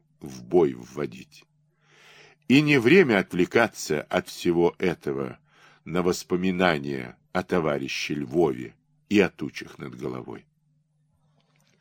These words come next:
Подумал, но вслух спросил только одно. «Веришь мне?» Дурацкий вопрос, извини.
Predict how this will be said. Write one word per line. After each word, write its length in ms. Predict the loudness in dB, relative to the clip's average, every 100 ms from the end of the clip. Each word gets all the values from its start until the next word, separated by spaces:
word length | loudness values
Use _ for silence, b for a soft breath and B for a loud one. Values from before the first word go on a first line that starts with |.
| _ _ _ _ _ _ 2
Подумал, 720 | 2 6 4 8 8 8 2 _ _ _ _ _
но 220 | 2 2
вслух 460 | 2 -2 4 4 2
спросил 640 | -4 -2 -2 -2 -4 -4
только 440 | 2 0 2 -4
одно. 380 | -4 -8 -12 -12 -16 _ _ _ _ _ _
«Веришь 540 | 0 4 6 4 0
мне?» 300 | -6 -6 -8 _ _ _ _ _ _ _ _ _ _ _ -4
Дурацкий 560 | 6 6 6 2 2
вопрос, 500 | 2 2 0 -4 -6
извини. 480 | -14 -10 -12 -12 -16